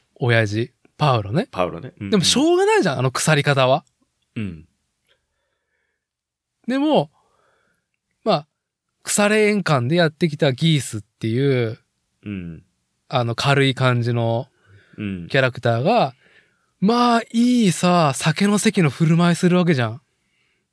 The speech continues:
Speaker 2: うん。
Speaker 1: 「おめえあれだな、一言言っていいかい？」って感じで。
Speaker 2: うんうんう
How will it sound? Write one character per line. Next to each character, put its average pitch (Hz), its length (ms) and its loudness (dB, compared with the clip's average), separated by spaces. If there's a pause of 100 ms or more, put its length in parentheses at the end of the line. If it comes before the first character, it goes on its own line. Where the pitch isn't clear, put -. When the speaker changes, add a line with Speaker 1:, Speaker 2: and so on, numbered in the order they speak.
(180)
Speaker 2:
う 127 80 -8
ん。 87 380 -10 (2000)
Speaker 1:
「お 165 140 2
め 202 120 2
え 214 100 2
あ 214 100 4
れ 220 100 2
だ 226 120 2
な、 220 120 2
一 247 200 0
言 233 100 0
言 151 160 2
っ - 20 -2
て - 180 -4
い 170 100 4
い 151 40 0
か 139 220 -2
い？」 147 40 -2
っ 151 40 -6
て - 240 -8
感 104 180 -6
じ 104 140 -8
で。 117 180 -6 (320)
Speaker 2:
う 180 60 -8
ん - 20 -6
う 87 40 -6
ん 80 40 -8
う - 20 -10